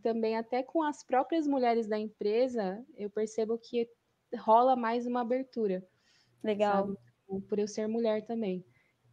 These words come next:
Speaker 1: Então, eu acho que é, favorece, assim, né, a comunicação no geral, né? En-,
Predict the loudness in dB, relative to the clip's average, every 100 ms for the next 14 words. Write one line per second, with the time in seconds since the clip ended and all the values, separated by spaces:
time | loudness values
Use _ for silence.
0 | _ -6 -4 -2 -2 -2 -2 0 0 0
1 | -2 -4 -6 -4 -4 -6 -4 -2 -2 0
2 | 2 2 4 4 2 -2 -4 -2 -2 -2
3 | -2 -4 -6 -6 -10 -6 -4 0 0 0
4 | -2 -2 -4 -2 0 0 0 -4 -6 -4
5 | -4 -4